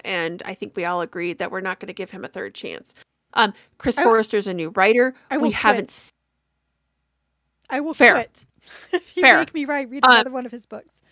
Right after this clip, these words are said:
Speaker 1: those two books, like, it wasn't like a thing with, like, Mike Brooks where we read, um, Rites of Passage and we were like, "There's some potential here, but some things we didn't like." And then we read Brutal Cunning and we were like, "Oh my God,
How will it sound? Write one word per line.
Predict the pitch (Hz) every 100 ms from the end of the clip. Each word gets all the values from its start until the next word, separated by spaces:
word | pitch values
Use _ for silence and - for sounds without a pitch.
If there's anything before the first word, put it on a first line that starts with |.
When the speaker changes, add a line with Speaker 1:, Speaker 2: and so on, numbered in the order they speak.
| _ _ _
Speaker 1:
those | 220 262 311 302
two | - 311
books, | 220 202 -
like, | 220
it | 262 233
wasn't | 285 330 359
like | 262 247
a | 226
thing | - 226 214 214
with, | 208 -
like, | 202 180 -
Mike | 190 190 -
Brooks | 320 311 254 - -
where | 233 226
we | 220 214
read, | 196 202 202 208 208 - _ _ _ -
um, | 226 196 190 - -
Rites | 214 208
of | 202
Passage | - 262 277 247 196
and | 220
we | 247
were | 254
like, | 285 294 -
"There's | 381 370
some | - 494 -
potential | 523 - - - 185 190 - 170 170
here, | - 170 220
but | 330 -
some | 220
things | 208 233 233
we | 294
didn't | 277 220 311
like." | 190 143 - - - - -
And | 247
then | 247
we | 233
read | 220 214
Brutal | 220 220 220
Cunning | 247 277 233
and | 208
we | 202
were | 208
like, | 202 - _ -
"Oh | 269 277
my | 247 220
God, | 269 202 151 143